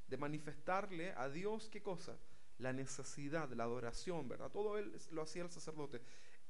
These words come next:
El sacerdote es quien le habla a, a, a Dios en nombre de todos los seres humanos,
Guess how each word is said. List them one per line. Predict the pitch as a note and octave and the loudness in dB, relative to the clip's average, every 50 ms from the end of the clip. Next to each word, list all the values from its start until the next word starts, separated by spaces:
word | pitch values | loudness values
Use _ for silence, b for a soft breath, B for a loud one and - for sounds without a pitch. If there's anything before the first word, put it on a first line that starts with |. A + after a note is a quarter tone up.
| - - | -2 0
El | C#3 D3 D3 | 0 0 2
sacerdote | - F3+ E3+ E3+ F3+ D3+ E3 G#3 G#3 B3 | 2 0 2 2 2 4 4 2 2 2
es | A3+ | 0
quien | A#3+ - G#3 G#3+ A3 G#3+ G3 F3 | 0 0 0 0 0 0 0 0
le | E3 F3 F#3+ - - | 0 0 0 0 2
habla | C3+ F#3 G3+ G3+ G3+ G3+ G3+ G3+ G3+ - - | 2 2 2 2 2 2 2 2 2 0 -2
a, | - E3+ E3+ E3+ E3+ E3+ - - - - - - - | -2 -2 0 0 0 0 -2 -2 -2 -2 -2 -2 -2
a, | B2+ C3 A#2 - - B2 B2+ | 0 0 0 0 0 0 0
a | A#2+ | 0
Dios | C3 D3+ F3 G3+ A#3 A3+ - | 2 2 2 2 2 0 0
en | C3 C#3+ C#3+ | -2 0 0
nombre | D#3 E3+ E3+ E3+ E3 | 0 0 0 0 0
de | D#3 D#3 D#3 | 0 0 0
todos | - E3+ E3+ E3+ E3 | 0 0 0 0 0
los | D#3 C#3+ | -2 -2
seres | - D3 C3+ C3 - | -2 -2 -2 -2 -2
humanos, | B2+ A#2+ G2 F#2+ - - - | 0 0 0 -2 -2 -4 -4